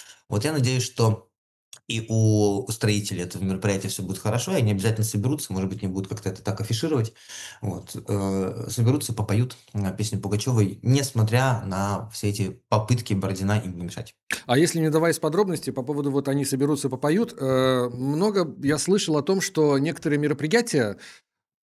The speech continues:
Speaker 2: последние четыре года уже, да, уже больше, там уже пятый год пошел, они устраиваются совершенно без, э, какого-либо публичного анон-, анонсирования и только для своих. Там где-то в каком-то закрытом Telegram-канале, там где-нибудь еще что-нибудь еще и так далее.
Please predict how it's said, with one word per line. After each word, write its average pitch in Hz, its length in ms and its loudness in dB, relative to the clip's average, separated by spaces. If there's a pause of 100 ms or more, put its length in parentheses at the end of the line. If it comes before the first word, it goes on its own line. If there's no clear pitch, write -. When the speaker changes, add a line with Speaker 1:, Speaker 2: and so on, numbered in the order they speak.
(180)
Speaker 2:
последние 143 520 4
четыре 139 380 4
года 123 320 4
уже, 104 180 0
да, 180 180 2
уже 120 140 2
больше, 107 320 -2
там 95 180 -6
уже 95 180 -4
пятый 110 240 -4
год 117 160 -2
пошел, 214 360 2
они 165 440 2
устраиваются 165 840 0
совершенно 156 520 0
без, 131 420 0
э, 143 280 6
какого-либо 139 520 2
публичного 127 800 0
анон-, 135 360 -2
анонсирования 147 880 0
и 139 160 -8
только 170 300 -6
для 127 140 -6
своих. 147 600 -2 (160)
Там 117 260 -2
где-то 131 280 -4
в - 100 -14
каком-то 135 380 -6
закрытом 117 400 -8
Telegram-канале, 117 800 -4
там 143 180 -4
где-нибудь 135 420 -4
еще 117 240 -4
что-нибудь 104 360 -6
еще - 200 -4
и 139 40 0
так 135 180 -2
далее. 180 300 0